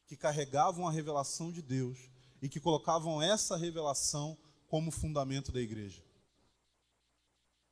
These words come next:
Mas logo em seguida, Jesus começa a falar. Então, logo, logo, o Filho do Homem vai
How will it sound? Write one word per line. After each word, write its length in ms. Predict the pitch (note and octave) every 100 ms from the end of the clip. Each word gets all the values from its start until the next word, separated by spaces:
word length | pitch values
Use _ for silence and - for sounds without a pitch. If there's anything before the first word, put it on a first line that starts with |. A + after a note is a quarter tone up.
| _ -
Mas 180 | F3+
logo 340 | D#3+ E3+ B3 B3+
em 60 |
seguida, 580 | A#3+ - D3 C3 B2 C#3 - _ _ _ _ _ _ -
Jesus 340 | F3 D#3+ F3+
começa 340 | - D#3 D#3
a 40 | E3
falar. 400 | - C#3+ G2+ F2+ _ _ _ _ _ -
Então, 420 | D#3 F3 C#3+ G#2 - _ _ _ _ _ _ _ _ _ -
logo, 260 | A2 C#3+ D3+
logo, 400 | C3+ C3+ B2+ B2 - _ _ _
o 40 |
Filho 260 | - D#3+ D3+
do 120 | D3
Homem 460 | C3+ C3+ C3+ C3 C3 - _ _ _ _
vai 340 | A2+ B2+ C3+